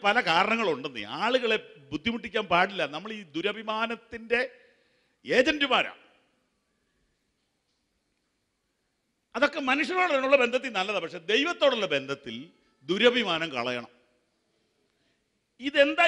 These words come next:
ഈ കഥ ഇത്ര വൈകി തുറന്നേ? എനിക്ക് മനസ്സിലായത് നിന്റെ ആ ദുരഭിമാനം ഒന്ന് കളയാനാ. സ്തോത്രം. നീ മനുഷ്യനോട് ഒന്ന്, ഒന്നുപോലും ചോദിക്കുകയല്ലോ, ദൈവത്തോട് ആയിരം വട്ടം ചോദിച്ചോ,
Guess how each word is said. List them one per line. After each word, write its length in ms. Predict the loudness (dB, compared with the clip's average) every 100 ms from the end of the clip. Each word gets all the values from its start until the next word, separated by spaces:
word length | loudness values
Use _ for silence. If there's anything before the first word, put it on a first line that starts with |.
| 4
ഈ 40 | 2
കഥ 140 | 0 0 0
ഇത്ര 160 | 0 2 4
വൈകി 260 | 4 2 2
തുറന്നേ? 320 | 2 2 0 -2 -10 _ _ _ -4
എനിക്ക് 220 | 0 2 2
മനസ്സിലായത് 640 | 0 0 2 4 2 0 -8 -12 _ _ _ -14
നിന്റെ 200 | -8 0 0
ആ 40 | 0 -8 -18 -10
ദുരഭിമാനം 680 | 4 6 6 6 6 4 2
ഒന്ന് 120 | 0
കളയാനാ. 460 | 0 2 2 0 -4 -14 _ _ _ _ _ _ _ _ _ _ _ _ -14
സ്തോത്രം. 340 | -14 -16 -20 _ _ _ _ _ _ -12
നീ 100 | -8
മനുഷ്യനോട് 480 | -2 -2 0 6 8
ഒന്ന്, 200 | 8 6 -4
ഒന്നുപോലും 320 | -2 4 4
ചോദിക്കുകയല്ലോ, 560 | 4 4 4 4 4 0 -8 -20 _ _ _ _ _ -18 -6
ദൈവത്തോട് 540 | -6 -4 -6 -6 -2 0
ആയിരം 240 | 2 0 -4
വട്ടം 180 | -10 -10
ചോദിച്ചോ, 320 | -10 -10